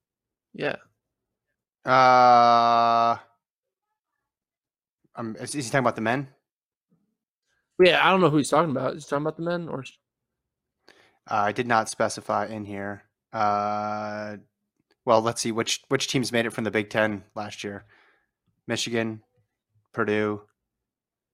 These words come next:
Speaker 1: Notre
Speaker 2: Wisconsin, Indiana. I mean, I know, like, George, George Kucha probably made it from
Speaker 1: Well, the, the
Speaker 2: Nebraska.
Speaker 1: at-large were But-, were Ewan Makepeace.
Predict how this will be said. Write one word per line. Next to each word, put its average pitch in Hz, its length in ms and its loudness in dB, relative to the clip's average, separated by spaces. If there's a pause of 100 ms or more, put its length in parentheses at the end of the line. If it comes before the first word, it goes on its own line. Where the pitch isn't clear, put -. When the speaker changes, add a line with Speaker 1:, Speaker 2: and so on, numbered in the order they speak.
(220)
Speaker 1:
Notre - 0 -
Speaker 2:
Wisconsin, 120 720 0 (1700)
Indiana. 104 640 -4 (1120)
I 117 60 -10
mean, 117 140 2
I 107 60 0
know, 117 120 4
like, 104 160 0
George, 123 320 0
George 139 280 2
Kucha 131 320 0
probably 104 240 -4
made 98 180 -12
it 107 240 -10 (300)
from 95 500 -8 (160)
Speaker 1:
Well, 190 100 2
the, 170 120 2
the - 80 -4 (160)
Speaker 2:
Nebraska. 175 320 6
Speaker 1:
at-large 180 320 6
were 135 80 6
But-, 139 400 0 (260)
were 139 360 6
Ewan 156 360 2
Makepeace. 160 880 -2